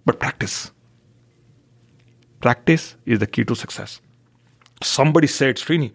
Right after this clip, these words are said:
it's just not about practice. It's the right practice that creates success." True. You can bend the statement in any which way you want to. But the key is practice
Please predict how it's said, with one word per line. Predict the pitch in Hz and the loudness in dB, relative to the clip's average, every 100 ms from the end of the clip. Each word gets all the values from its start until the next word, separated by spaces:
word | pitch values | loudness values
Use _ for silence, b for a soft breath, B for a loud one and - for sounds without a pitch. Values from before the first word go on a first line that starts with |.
| B B | B B
it's | 123 - | -12 -6
just | 175 - | -6 -2
not | 151 | -2
about | 120 101 | -2 -4
practice. | - 220 - 123 - - _ _ _ _ _ _ _ | -2 -2 -2 -8 -10 -20 _ _ _ _ _ _ _
It's | 127 | -6
the | - | -2
right | 110 190 262 | 4 4 2
practice | - 151 - 170 - - _ _ _ _ _ _ | -2 -4 -4 -12 -12 -18 _ _ _ _ _ _
that | - - | -18 -10
creates | 123 110 | -8 -8
success." | - - 80 - _ _ _ _ _ _ _ _ _ _ _ _ _ _ _ | -12 -18 -20 -20 _ _ _ _ _ _ _ _ _ _ _ _ _ _ _
True. | 147 104 - _ _ _ _ _ _ - | -2 -2 -6 _ _ _ _ _ _ -2
You | 135 | 0
can | - 120 113 196 - _ _ | 0 0 -2 -8 -16 _ _
bend | 117 110 147 135 | -6 0 2 2
the | 120 | 0
statement | - 127 113 110 107 | 0 -2 -2 -2 -4
in | 101 | -2
any | 117 127 | -2 -2
which | 110 107 - | -2 -4 -4
way | 107 | -4
you | 98 | -4
want | 95 92 - | -6 -10 -14
to. | - _ _ _ _ _ | -18 _ _ _ _ _
But | - 113 | -10 -8
the | 113 | -10
key | - 160 139 113 | -4 -2 0 0
is | 101 - | -2 -4
practice | - 90 - 104 - | -10 -10 -8 -10 -12